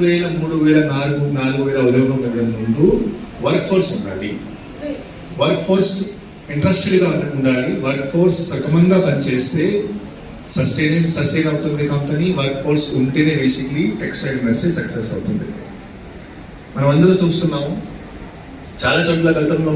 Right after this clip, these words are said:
కూడా టెక్స్టైల్ సంబంధించి, గార్మెంట్ సంబంధించి ఇనిషియేటివ్ తీసుకోవడం జరిగింది. కానీ లేబర్ అవైలబిలిటీ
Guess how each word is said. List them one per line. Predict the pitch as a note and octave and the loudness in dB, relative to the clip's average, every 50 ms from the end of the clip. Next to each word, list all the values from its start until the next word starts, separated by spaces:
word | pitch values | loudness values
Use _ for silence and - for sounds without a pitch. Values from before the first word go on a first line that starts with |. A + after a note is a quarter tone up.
| D3+ D3+ | 0 0
కూడా | C#3+ C#3+ D#3 F3 G3 - - | 0 0 0 0 -2 -4 -6
టెక్స్టైల్ | D#3+ C#3+ - - - D#3 D#3 D3+ C#3+ | -6 -4 -2 0 0 0 0 -2 -2
సంబంధించి, | C#3+ C#3+ C#3+ C#3+ C#3 C#3 C#3 C#3 - E3+ E3+ E3 | -4 -4 -2 -2 -2 0 0 0 0 0 0 0
గార్మెంట్ | - C3 C3 C#3 C#3 C3+ C3+ C#3 | 0 0 0 -2 -2 -4 -4 -4
సంబంధించి | B2+ C3 B2+ B2+ C3 C3 B2+ B2+ - D3+ D#3 E3+ F3 F3 D3+ C#3 | -4 -2 -2 0 2 2 2 2 0 2 2 2 2 0 0 0
ఇనిషియేటివ్ | C#3 C#3+ C#3+ - C#3 C3+ C3+ C#3+ D#3 E3+ - - - - - - - - - - - - - - - - | 0 0 0 0 0 0 0 2 0 0 0 -2 -6 -10 -12 -14 -16 -16 -14 -14 -14 -14 -14 -12 -6 -2
తీసుకోవడం | C#3 C3+ C#3 E3 D3+ C#3 B2 | -2 0 0 2 2 2 2
జరిగింది. | A#2 A2+ A2 G#2+ G#2 G#2 - - - - - - - - - - - - - - - - - - - - | 2 0 0 -2 -2 -4 -4 -6 -8 -12 -14 -16 -16 -16 -16 -16 -16 -16 -16 -16 -18 -18 -16 -10 -4 -2
కానీ | D#3+ D3+ E3 F3+ F3 D3+ C#3+ | 0 0 2 0 0 0 0
లేబర్ | C#3+ D#3+ F#3 F#3+ G3+ F#3+ F3+ | 2 2 2 4 4 4 4
అవైలబిలిటీ | E3 E3 D#3 D#3 D3+ D3 D3+ D3+ C#3+ | 4 4 2 2 2 2 2 2 2